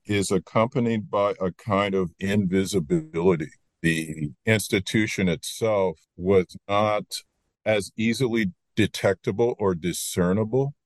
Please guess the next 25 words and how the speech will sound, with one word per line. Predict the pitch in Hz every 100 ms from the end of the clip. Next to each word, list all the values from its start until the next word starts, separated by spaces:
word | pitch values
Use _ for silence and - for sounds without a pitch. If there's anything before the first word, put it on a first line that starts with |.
| -
as | 92 95 92 92 92 90 95 - - -
in | 98
the | 87
West, | 82 90 67 - _ _ _
largely | 92 101 - 101
because | 85 90 - 104 92 90 98
it | 80
was | 95 85 98
not | 92 92 87 -
constrained | 107 87 - 107 98 95 92 90
by | 90 85 82 80 -
racial | 82 92 101 - 107 101 92 - -
priorities. | 104 92 87 82 71 - _ _ _ _ 98
Universal, | 123 147 113 123 156 - 196 196 208 _ -
certainly | - 151 156 127 131
for | 135
the | 110 101
medieval | 101 117 113 117 135 127 101
period, | - 101 101 98 101 - -
and | 82 82 80 78 73 71 -
that | 85 98 104 104 -
by | 95 87
my | 95 98
usage | 95 92 87 - 98 85 -
is | 85 85 80 - - - -